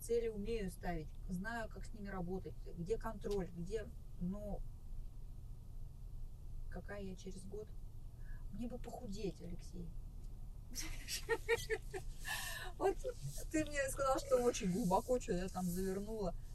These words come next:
Да нет, я обыкновенная девочка. Мне бы вот, чтобы у меня волосы были длинными, чтобы мне похудеть,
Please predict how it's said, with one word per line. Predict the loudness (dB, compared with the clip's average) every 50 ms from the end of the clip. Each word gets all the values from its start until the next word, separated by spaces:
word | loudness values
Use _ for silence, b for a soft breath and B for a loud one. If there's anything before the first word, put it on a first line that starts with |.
| -6 -4
Да | 0 2 2
нет, | 2 2 2 0 0 0 2 4
я | 4 4
обыкновенная | 4 2 0 0 0 2 2 2 0 0 -2 -2 -2
девочка. | -2 0 0 0 0 -2 -2 -2 -2
Мне | -2 -2 -4
бы | -4 -6 -6
вот, | -6 -6 -4
чтобы | -4 -4 -4 -2
у | -2 -2
меня | -2 -2
волосы | -2 0 0 0 0 0 -2 -4 -4 -2
были | -2 0 0 0
длинными, | 0 0 0 0 0 0 0 0 0 -2
чтобы | -4 -6 -6 -6
мне | -4 -4
похудеть, | -4 -4 -4 -4 -4 -2 -2 -2 0 2 4 4 2